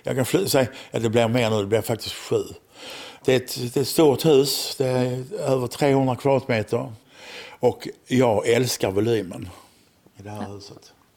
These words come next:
Speaker 2: Ja, tittar man upp taket så sa du att det är nio meter högt.
Speaker 1: Ja, det är det.
Speaker 2: Och den volymen känner du?
Speaker 1: Ja.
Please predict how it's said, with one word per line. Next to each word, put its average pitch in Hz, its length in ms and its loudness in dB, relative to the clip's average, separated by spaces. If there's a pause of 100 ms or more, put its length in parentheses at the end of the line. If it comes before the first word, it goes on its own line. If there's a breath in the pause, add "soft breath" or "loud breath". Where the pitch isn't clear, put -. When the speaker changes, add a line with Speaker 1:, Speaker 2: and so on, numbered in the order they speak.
(120)
Speaker 2:
Ja, 202 120 -2
tittar 220 320 -2
man 220 140 4
upp - 200 -2
taket - 420 -2
så 208 340 0 (160)
sa 208 400 0
du 202 200 2
att - 180 -8
det 196 100 0
är 190 40 0
nio 196 340 0
meter 196 280 -4
högt. - 480 -12
Speaker 1:
Ja, 135 100 -10 (480 loud breath)
det 107 100 -4
är 101 60 -2
det. 87 140 -6 (800 soft breath)
Speaker 2:
Och 202 100 -4
den 202 200 4
volymen 190 460 4
känner 170 340 -2
du? 175 120 -6 (200)
Speaker 1:
Ja. 80 240 -2